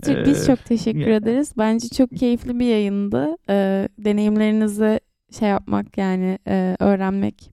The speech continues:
Speaker 1: bizim için de çok iyi oldu. E, yol gösterici oldu. E,
Speaker 2: Evet.
Speaker 1: tekrar teşekkür ederiz. Umarım, e, bu
Speaker 2: Evet,
Speaker 1: bütün
Speaker 2: kapatırken,
Speaker 1: öğrenci-
Speaker 2: e, ufak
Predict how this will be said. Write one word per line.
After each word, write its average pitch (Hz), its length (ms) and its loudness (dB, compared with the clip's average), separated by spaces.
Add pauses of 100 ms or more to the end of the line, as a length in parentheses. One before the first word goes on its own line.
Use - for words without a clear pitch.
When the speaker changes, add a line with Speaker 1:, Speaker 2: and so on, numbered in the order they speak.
(100)
Speaker 1:
bizim 208 220 0
için 202 280 0
de 190 80 0
çok - 220 -8
iyi 185 240 2
oldu. 185 480 2 (300)
E, 185 500 2 (120)
yol 196 220 4
gösterici 190 640 2
oldu. 185 520 2 (680)
E, 202 60 -2
Speaker 2:
Evet. 190 480 0 (260)
Speaker 1:
tekrar 220 340 0
teşekkür 220 440 -2
ederiz. 196 360 0
Umarım, 214 440 0 (260)
e, 190 140 0
bu 160 40 0
Speaker 2:
Evet, 135 220 2
Speaker 1:
bütün 233 220 0
Speaker 2:
kapatırken, 202 680 0
Speaker 1:
öğrenci- - 720 -4
Speaker 2:
e, - 40 -10
ufak 156 420 -2